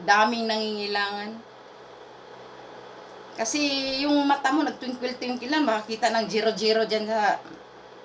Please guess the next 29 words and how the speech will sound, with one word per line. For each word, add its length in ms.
ano 240
mo. 140
Diba? 400
Kasi 320
hindi 80
mo 80
alam 240
yung 240
kat-, 480
kahit 240
na, 160
na, 240
nahinatnan 640
yan 160
eh, 160
katapot 560
sa 320
kung 80
anong 320
mangyari. 320
Kaya, 320
magtrabaho 480
na 160
lang 160
kayo 160
ng 160
maayos. 480
Uy, 160
huwag 160